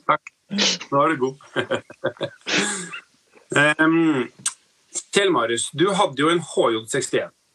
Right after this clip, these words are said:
Det, ja, jeg må jo si det var kanskje den mest synlige retro-overlanderen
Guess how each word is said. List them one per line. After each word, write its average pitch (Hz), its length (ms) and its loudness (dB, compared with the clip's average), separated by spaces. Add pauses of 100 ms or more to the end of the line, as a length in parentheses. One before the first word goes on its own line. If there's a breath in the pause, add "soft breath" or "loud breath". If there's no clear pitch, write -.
(180)
Det, 165 440 2 (840)
ja, 151 200 2
jeg 160 240 4
må 165 140 2
jo 160 80 0
si 156 160 0
det 151 160 -2
var 151 180 0
kanskje 127 540 -2
den 127 260 0
mest 131 340 -2
synlige 110 1120 2
retro-overlanderen 110 1000 2